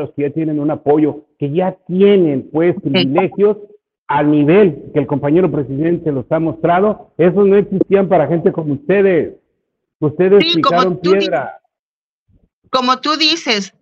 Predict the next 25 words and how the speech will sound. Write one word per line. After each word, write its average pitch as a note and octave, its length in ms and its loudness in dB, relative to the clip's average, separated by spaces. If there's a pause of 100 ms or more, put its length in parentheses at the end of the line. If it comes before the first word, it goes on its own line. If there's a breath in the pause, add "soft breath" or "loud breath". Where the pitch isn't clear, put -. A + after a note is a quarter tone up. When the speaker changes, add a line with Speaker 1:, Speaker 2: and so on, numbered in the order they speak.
(160)
Speaker 2:
todos D4 280 2
los D4+ 140 -2
compañeros B3 560 -4
que C4 100 -8
están B3+ 320 -2
aquí, B3+ 320 -4 (600)
este, F#3 340 -4
vivimos B3 600 -2
eso, A#3+ 420 -4 (300 loud breath)
y A#3+ 120 0
muy F4 380 -2 (100)
pocos E4 540 0
queríamos, G#3 720 -4
este, F3+ 300 -10
trabajar G3+ 520 -4
precisamente C4+ 680 -6
por A3 200 -6
ese A#3+ 220 -6
rechazo A#3 680 -4
que G3+ 120 -4
había G#3 360 -2 (500 loud breath)
hacia F#3 300 -2
el F3+ 80 0
movimiento. G#3 840 -2 (300 loud breath)
Inclusive A3 640 -2